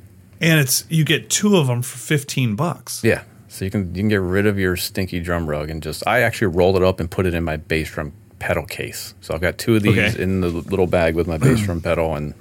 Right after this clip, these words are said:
Speaker 2: I don't have to carry my rug anymore.
Speaker 1: That's awesome. And then what about the bass drum itself? I mean, is, is this anchoring your pedal, which is then anchoring the bass drum?
Speaker 2: Yeah, it hasn't moved. And I guess you could get another set and put it under the spurs if you needed to, but I just have
Speaker 1: Okay.
Speaker 2: the spurs not with the spikes out, just the rubber feet.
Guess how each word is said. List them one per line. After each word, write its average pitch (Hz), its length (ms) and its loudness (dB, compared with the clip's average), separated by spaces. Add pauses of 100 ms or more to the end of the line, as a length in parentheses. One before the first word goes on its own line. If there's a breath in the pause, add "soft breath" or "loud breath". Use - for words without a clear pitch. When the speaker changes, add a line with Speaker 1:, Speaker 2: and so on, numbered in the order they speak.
(180)
Speaker 2:
I 85 100 -8
don't 76 140 -6
have 78 120 -8
to 87 60 -6
carry 82 180 -4
my 69 100 -8
rug 64 260 -8
anymore. - 320 -12 (720)
Speaker 1:
That's 107 200 2
awesome. 110 300 0
And 117 80 6
then 117 100 6
what 127 140 6
about 131 160 4
the 113 80 2
bass 110 280 0
drum 107 140 -2
itself? 98 340 0
I 90 80 -2
mean, 101 140 2
is, 98 260 0 (100)
is 98 200 -2
this 113 220 2
anchoring 113 440 0
your 92 120 0
pedal, 107 480 0
which 101 160 -4
is 92 80 -6
then 95 180 0
anchoring 92 380 -2
the 85 60 -4
bass 101 220 0
drum? - 160 2
Speaker 2:
Yeah, 117 260 4
it 95 100 0
hasn't 98 280 2
moved. 95 220 2
And 90 100 2
I 98 60 4
guess 110 180 2
you 131 80 -2
could 110 60 2
get 104 120 4
another 90 280 2
set 92 240 0
and 95 80 -6
put 92 140 -4
it 87 60 -2
under 87 160 -2
the 78 100 -6
spurs 87 420 0
if 85 120 -14
you 90 60 -4
needed 80 280 -6
to, 113 160 0
but 87 240 0 (200)
I 95 120 0
just 101 180 0
have 95 140 2
Speaker 1:
Okay. 101 60 0
Speaker 2:
the 127 60 -2
spurs 90 640 0
not 82 220 0
with 85 120 -2
the 92 60 -4
spikes 92 380 -2
out, 80 180 2
just 82 180 -10
the 82 80 -4
rubber 78 240 -4
feet. 85 460 -6